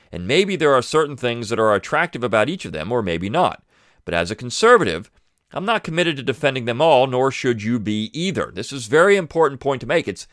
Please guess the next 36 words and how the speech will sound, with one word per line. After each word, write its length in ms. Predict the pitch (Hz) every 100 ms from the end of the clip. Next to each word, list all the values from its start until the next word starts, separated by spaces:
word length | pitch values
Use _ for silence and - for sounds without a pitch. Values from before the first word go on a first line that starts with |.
| _ -
it's 180 | 120 -
anti-imperialist. 1300 | 156 165 160 147 127 - 240 302 101 82 55 - _ _ _ _ -
It's 140 | 107 -
anti-cultural 920 | 175 185 196 156 - 139 - 139 131
imperialism. 580 | 110 - 117 80 78 87
And 80 |
I 60 | 113
love 360 | 110 123 185 151
that 160 | 131
about 280 | 101 101 90
this 140 | 95
particular 460 | - 98 92 - 78
piece. 320 | - 101 -
I 80 | 92
think 220 | 113 107
that 140 | 101 104
Hazony 420 | 98 113 131 143
is 100 | 135
onto 240 | 170 196
something 380 | 139 113 90 82
here. 220 | 85 - _ _ _ _ _ _ _ _ _ _ _ _
One 100 | -
of 40 | 110
the 60 |
problems 580 | 123 143 180 165 156 135
with 340 | 113 123 117 - _ _ _ _ _ _ _
nationalism, 840 | - 170 220 - 214 135 90 85 69
though, 280 | 67 64
is 100 | 101
that 120 | 104 107
it's 140 | 107
a 100 | 120
top-down 680 | - - 170 - 120 110 110
system. 400 | - 208 - 80
So 140 | 127
he, 180 | 139